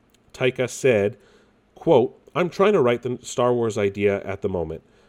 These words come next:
I've got to see how that goes, because once I submit it, that might determine wh-, when it gets made, or if it gets made, even," unquote.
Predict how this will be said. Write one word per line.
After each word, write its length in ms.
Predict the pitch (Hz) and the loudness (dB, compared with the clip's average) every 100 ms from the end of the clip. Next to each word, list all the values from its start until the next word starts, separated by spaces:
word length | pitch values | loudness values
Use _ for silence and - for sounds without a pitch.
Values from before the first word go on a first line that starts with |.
| _ | _
I've 160 | 101 117 | -6 -2
got 180 | 139 | -2
to 80 | 139 | -2
see 200 | 135 143 | -4 -4
how 140 | 131 117 | -4 -2
that 180 | 113 - | -4 -2
goes, 320 | 104 85 80 | -2 -2 -4
because 320 | 104 - 104 | -8 -4 -2
once 220 | 110 135 | -2 -4
I 80 | 143 | -4
submit 360 | - 143 143 123 | -6 -4 -2 0
it, 200 | 107 - | -2 -2
that 180 | 107 | -6
might 240 | 113 117 - | -4 -6 -6
determine 560 | 117 - 113 110 104 | -8 -6 -4 -4 -4
wh-, 240 | 90 107 - | -4 -4 -4
when 220 | 98 104 | -2 -2
it 120 | 104 | -4
gets 220 | 104 98 | -6 -8
made, 460 | 101 101 107 123 143 _ _ _ | -4 0 2 0 -4 _ _ _
or 220 | - 104 - | -2 -2 0
if 180 | 120 120 | -4 -4
it 140 | 117 - | -6 -4
gets 240 | 98 - | -6 -6
made, 340 | 92 85 78 78 | -6 -6 -6 -12
even," 460 | 87 87 80 78 - _ _ _ _ _ _ _ _ - - | -12 -10 -10 -12 -20 _ _ _ _ _ _ _ _ -20 -6
unquote. 560 | 92 87 - 90 76 | -6 -4 -2 -2 -4